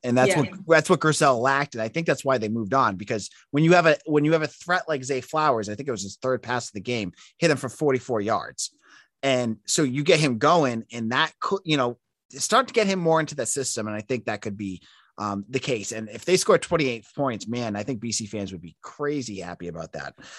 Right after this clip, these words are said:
Speaker 1: Um, now, Candace, just random questions to end this episode. You're f-, you're from the Carolinas, you know, you're from that area. Who is your favorite all-time Boston College player,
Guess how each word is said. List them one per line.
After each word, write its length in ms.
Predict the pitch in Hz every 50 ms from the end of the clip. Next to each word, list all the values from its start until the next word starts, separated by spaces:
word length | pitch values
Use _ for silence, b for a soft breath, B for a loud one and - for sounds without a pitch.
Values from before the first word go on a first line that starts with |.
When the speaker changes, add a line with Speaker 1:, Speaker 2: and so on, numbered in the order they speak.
| B B B
Speaker 1:
Um, 340 | - 120 127 123 110 98 - _ _ B B B B B B B
now, 160 | 170 175 170
Candace, 580 | 165 - - 233 202 170 139 117 - - - - _ _ _ _ _ _ _ _ _ 104 101
just 220 | - 180 165 - -
random 380 | 156 156 180 180 185 170 165
questions 460 | 156 - 170 147 139 - 143 127 - -
to 160 | - - -
end 160 | 113 113 110
this 120 | 104 -
episode. 520 | 110 104 92 - 90 - - 82 80 73 - _ _ b b b b b b b b b
You're 280 | 143 147 165 185 196 202
f-, 200 | 196 - - 180 - -
you're 300 | 151 156 165 180 196 180
from 420 | - - 202 185 185 165 151 - _ _ _ -
the 120 | 156 156
Carolinas, 840 | - 175 160 143 135 127 113 110 107 101 104 107 104 101 - - - -
you 160 | 110 110 107
know, 180 | 101 98 101 101 98 98 _ _ _ _ _ _ -
you're 200 | 120 117 107 101
from 280 | 98 - - 120 113
that 140 | 120 120 120
area. 340 | 120 107 107 107 104 101 98 - B B B B
Who 160 | - 254 311
is 100 | 330 233
your 100 | 254 240
favorite 560 | - - - - 190 185 190 196 180 185 165 -
all-time 440 | 131 139 143 143 - 147 135 131 127
Boston 360 | 123 131 131 143 - - 139
College 380 | 131 - 131 127 127 123 - -
player, 420 | - 131 123 117 120 117 113 101